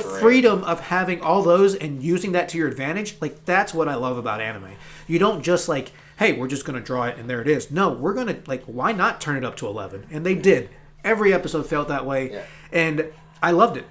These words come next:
Speaker 1: And, like, it only helped, it only made it even better for me because I am a musician. I love music. I love playing music. I'm a guitarist myself.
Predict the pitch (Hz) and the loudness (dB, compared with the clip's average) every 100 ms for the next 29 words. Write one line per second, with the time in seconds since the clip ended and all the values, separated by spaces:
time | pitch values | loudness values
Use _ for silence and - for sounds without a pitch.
0 | 147 165 156 - - 165 160 165 185 214 | -4 -4 -4 -12 -4 -2 0 0 2 0
1 | 180 190 190 - - 180 170 214 202 185 | 2 0 0 -16 -12 -4 -2 0 0 4
2 | 170 156 147 175 160 151 190 220 185 151 | 4 4 2 2 2 0 -2 -2 -2 -2
3 | 147 170 165 160 143 151 156 147 117 117 | 0 0 0 -4 -2 -2 -4 -8 -8 -6
4 | 131 147 139 139 139 104 120 156 165 175 | -4 -2 -2 -2 -4 -6 -4 -4 -2 -4
5 | 151 147 156 - 139 170 165 170 156 151 | -2 -4 -6 -4 -4 -2 -4 -2 -2 -2
6 | 143 131 202 185 170 | -6 -6 0 2 0